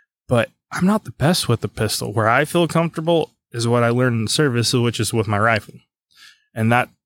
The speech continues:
like, my, as, as stupid as it sounds,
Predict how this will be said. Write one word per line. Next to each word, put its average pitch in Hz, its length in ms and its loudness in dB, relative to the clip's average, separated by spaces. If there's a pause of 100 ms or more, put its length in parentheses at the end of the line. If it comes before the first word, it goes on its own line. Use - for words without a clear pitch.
(240)
like, 120 300 0 (720)
my, 120 180 -2 (180)
as, 135 160 0 (220)
as 127 160 0
stupid 147 380 0
as 123 160 0
it 113 80 -8
sounds, 127 340 0